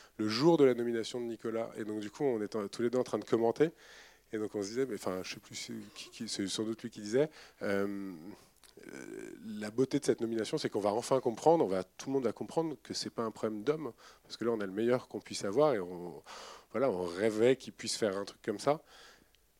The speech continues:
mais on verra que c'est un problème de système, quoi. Et donc, du coup, qu'il faut changer complètement le système,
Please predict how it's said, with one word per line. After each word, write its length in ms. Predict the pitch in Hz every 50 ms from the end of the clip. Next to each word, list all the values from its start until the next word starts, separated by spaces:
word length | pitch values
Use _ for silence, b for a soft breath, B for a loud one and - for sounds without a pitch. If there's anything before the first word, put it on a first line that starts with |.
| _ _ _ _
mais 80 | 104 101
on 40 | 92
verra 220 | 92 90 95 110
que 120 | - -
c'est 120 | 104 - 110
un 60 | 101
problème 240 | - - 104 107 104
de 60 | 104
système, 400 | 101 - 113 - - 131 123 127
quoi. 180 | - - 104 - _ _ - -
Et 60 | 104
donc, 160 | 101 104 98
du 80 | 90 -
coup, 120 | - 135
qu'il 120 | - -
faut 100 | - 110
changer 260 | - - 107 92 98 110
complètement 340 | - 104 98 98 - 98
le 60 | 92 87
système, 540 | - 95 - - - 131 143 143 120 92